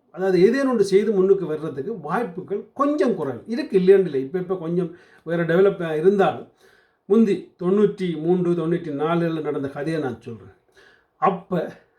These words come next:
ரெஸ்டாரண்ட்ல வேலை செய்யக்கல, பின்னுக்கு இருக்கிறது பாத்தீங்களா இருந்தா, பெரிய பெரிய ரெஸ்டாரண்ட்ல எல்லாம் பின்னுக்கு ஜெர்மனில. நீங்க ஜெர்மனில கூடுதலா ரெஸ்டாரண்ட்ல போனீங்கன்னா, எங்கள்ட தமிழர்கள், பழைய தமிழர்கள் அதிகபட்சம் ரெஸ்டாரண்ட்லாம் வேலை செய்கிறார்கள். இப்போவும் அங்க ரெஸ்டாரண்ட்லாம் வேலை செய்கிறார்கள். ஆனால்,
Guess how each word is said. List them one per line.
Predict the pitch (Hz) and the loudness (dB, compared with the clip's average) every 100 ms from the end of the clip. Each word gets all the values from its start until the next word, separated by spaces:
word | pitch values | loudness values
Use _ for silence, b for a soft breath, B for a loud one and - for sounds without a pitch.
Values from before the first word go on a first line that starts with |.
| - | -2
ரெஸ்டாரண்ட்ல | 240 247 254 226 196 | 0 0 2 4 4
வேலை | 190 175 | 4 2
செய்யக்கல, | 170 143 147 233 - _ _ _ _ - | -2 -6 -6 -8 -8 _ _ _ _ -4
பின்னுக்கு | 294 302 214 | 0 0 0
இருக்கிறது | 214 175 185 165 | -2 0 -2 -2
பாத்தீங்களா | 151 165 170 156 | -2 -2 0 -2
இருந்தா, | 143 131 | -2 -6
பெரிய | 110 233 254 | -2 0 2
பெரிய | 233 214 180 | 2 4 2
ரெஸ்டாரண்ட்ல | 156 - 151 135 | 2 -4 -4 -4
எல்லாம் | 131 131 156 151 135 | -4 -4 -4 -4 -2
பின்னுக்கு | 226 233 196 - - _ _ 156 | 2 2 2 -4 -16 _ _ 0
ஜெர்மனில. | 185 165 120 113 _ _ b b b b b | 2 2 -2 -8 _ _ b b b b b
நீங்க | 175 196 185 | 2 4 6
ஜெர்மனில | 220 240 233 | 6 4 0
கூடுதலா | 226 190 196 196 185 165 | 0 4 6 6 2 -2
ரெஸ்டாரண்ட்ல | 190 175 139 | -2 -2 -4
போனீங்கன்னா, | 151 151 143 196 - | -6 -6 -6 -8 -10
எங்கள்ட | 151 156 139 | -10 -8 -8
தமிழர்கள், | 139 160 185 175 180 - _ _ | -6 -2 0 0 -2 -4 _ _
பழைய | - 190 247 | -2 2 4
தமிழர்கள் | 170 143 139 127 135 - | 2 -2 -6 -8 -12 -14
அதிகபட்சம் | 165 151 233 196 135 - 135 - 127 | -14 -6 -2 -2 -2 -10 -16 -16 -12
ரெஸ்டாரண்ட்லாம் | 156 202 165 147 139 | -4 0 0 0 -4
வேலை | 143 139 | -6 -6
செய்கிறார்கள். | 139 170 170 | -6 -8 -8
இப்போவும் | 151 190 226 | -4 2 4
அங்க | 180 160 | 4 0
ரெஸ்டாரண்ட்லாம் | 139 135 156 147 127 | -6 -8 -8 -6 -6
வேலை | 139 | -6
செய்கிறார்கள். | 139 135 139 220 B B B | -6 -8 -8 -10 B B B
ஆனால், | 180 233 254 - | 2 4 2 -2